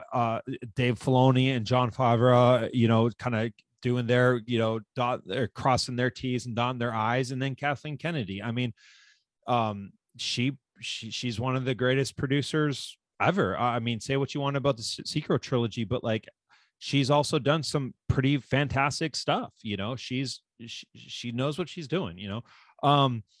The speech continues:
okay. So that, that was my biggest, uh, takeaway or, uh, thing that I'm excited about. Um, yours is Mando Plus,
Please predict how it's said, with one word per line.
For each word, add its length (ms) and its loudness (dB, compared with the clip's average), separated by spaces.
okay. 280 2
So 140 0
that, 280 2
that 180 -2
was 160 -2
my 180 0
biggest, 480 0
uh, 260 6
takeaway 800 -4
or, 160 -6
uh, 160 -2
thing 260 -4
that 120 -2
I'm 220 0
excited 380 0
about. 440 2
Um, 320 -2
yours 260 0
is 100 -16
Mando 360 -8
Plus, 440 -10